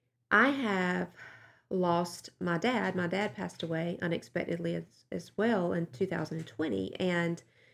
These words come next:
that loss was very difficult for me because it was unexpected as well.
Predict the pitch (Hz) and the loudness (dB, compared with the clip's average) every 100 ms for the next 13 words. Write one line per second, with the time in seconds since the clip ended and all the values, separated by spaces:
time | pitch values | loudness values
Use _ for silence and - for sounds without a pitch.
0 | _ _ _ _ - 190 277 - 220 - | _ _ _ _ 0 2 2 0 -2 0
1 | 180 - - 170 165 165 170 285 233 180 | -2 -6 -4 -4 -4 0 2 4 4 2
2 | 170 - - - - 156 156 165 170 165 | -4 -6 -6 -6 -6 -8 -6 -6 -6 -4
3 | 170 - - 170 160 - - 170 - 165 | -4 -4 -4 -2 -2 -4 -4 -4 -2 -2
4 | 160 - 175 202 170 165 | -4 -4 0 2 2 -2